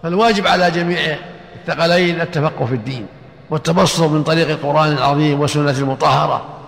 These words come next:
فالله أوجب ذلك حتى تعبد ربك على بصيرة، حتى تؤدي هذه العبادة التي أنت مخلوق لها على بصيرة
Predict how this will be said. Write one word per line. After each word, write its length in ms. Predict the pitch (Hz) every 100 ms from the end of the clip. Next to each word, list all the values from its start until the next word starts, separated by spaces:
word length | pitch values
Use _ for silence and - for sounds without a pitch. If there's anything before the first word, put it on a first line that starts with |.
| - - - -
فالله 320 | 147 156 147
أوجب 320 | 170 160 165
ذلك 460 | 165 175 196 175 165 - - -
حتى 260 | 170 165 160
تعبد 300 | 170 165 151
ربك 340 | 156 143 131
على 220 | 135 131
بصيرة، 360 | 120 - - - - - - - -
حتى 300 | - 170 180
تؤدي 440 | 170 208 208 190 185
هذه 180 | 185 190
العبادة 640 | 185 196 196 190 165 165
التي 340 | 185 170 190
أنت 120 | 185
مخلوق 400 | 180 165 175 180
لها 400 | 190 190 175 175 - - -
على 200 | 156 143
بصيرة 280 | 139 143